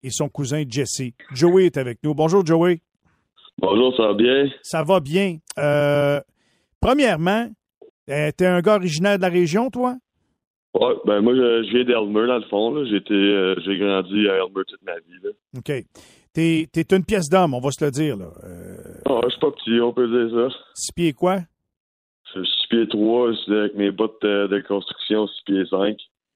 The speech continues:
Speaker 1: Puis trois cents ?
Speaker 2: Ah, euh,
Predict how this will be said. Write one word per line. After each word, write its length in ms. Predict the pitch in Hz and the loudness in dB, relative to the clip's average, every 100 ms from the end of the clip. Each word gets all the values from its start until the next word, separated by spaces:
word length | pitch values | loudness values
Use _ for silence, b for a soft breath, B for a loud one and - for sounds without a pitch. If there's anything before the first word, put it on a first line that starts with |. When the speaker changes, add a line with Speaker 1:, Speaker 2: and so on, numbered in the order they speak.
| _ _ _ _ | _ _ _ _
Speaker 1:
Puis 140 | 143 123 | -12 -10
trois 280 | - 143 135 | -6 -4 -4
cents ? 260 | 165 196 220 _ _ _ _ _ _ _ _ _ _ | -4 -6 -8 _ _ _ _ _ _ _ _ _ _
Speaker 2:
Ah, 40 | 92 | -4
euh, 380 | 90 87 85 | -2 -2 -2